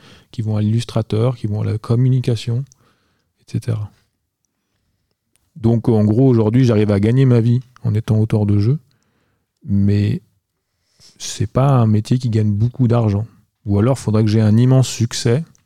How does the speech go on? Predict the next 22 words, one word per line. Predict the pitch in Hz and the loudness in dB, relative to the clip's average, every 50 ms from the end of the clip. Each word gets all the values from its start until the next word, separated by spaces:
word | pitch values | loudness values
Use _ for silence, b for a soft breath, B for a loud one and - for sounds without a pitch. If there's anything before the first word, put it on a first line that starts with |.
| _ _ _ _ _ _ _ _ | _ _ _ _ _ _ _ _
que | - - - - | -20 -20 -16 -8
tous | - 147 | -4 -2
les | 139 131 123 | 0 0 0
gens | 117 127 120 | 0 -2 -2
connaissent. | 110 - 110 104 107 117 147 - - - - - _ _ _ _ _ _ _ _ _ _ _ _ _ _ | -2 -2 -2 0 0 -2 -2 -4 -8 -14 -18 -20 _ _ _ _ _ _ _ _ _ _ _ _ _ _
Genre, | - 113 110 104 - | -4 -2 -2 -2 -2
si | - 117 107 | -2 0 0
j'étais | 107 117 113 - 117 | 2 0 0 0 0
l'auteur | 113 110 - 120 113 | 0 0 0 0 0
du | 104 107 110 | 0 2 2
Monopoly, | 113 117 117 117 110 - - 113 117 135 147 160 - _ _ _ _ _ _ _ _ | 2 2 2 2 0 0 0 0 0 0 0 -2 -4 _ _ _ _ _ _ _ _
bah, | - 104 101 104 | -10 -6 -6 -6
je | - | -6
serais | - - - 113 | -6 -4 -2 -2
millionnaire, | 107 110 107 117 120 107 104 101 104 107 | 0 0 0 0 0 0 -2 -2 -4 -4
mais | 113 104 104 104 | -4 -4 -4 -4
je | 98 - 113 | -4 -6 -8
suis | - - 117 | -8 -8 -6
pas | - 139 131 | -4 -2 0
l'auteur | 117 113 - - - 160 | 0 0 -2 0 0 0
du | 123 104 | 2 2
Monopoly. | 120 107 101 104 101 - - 107 101 | 2 2 0 -2 -2 -4 -6 -8 -8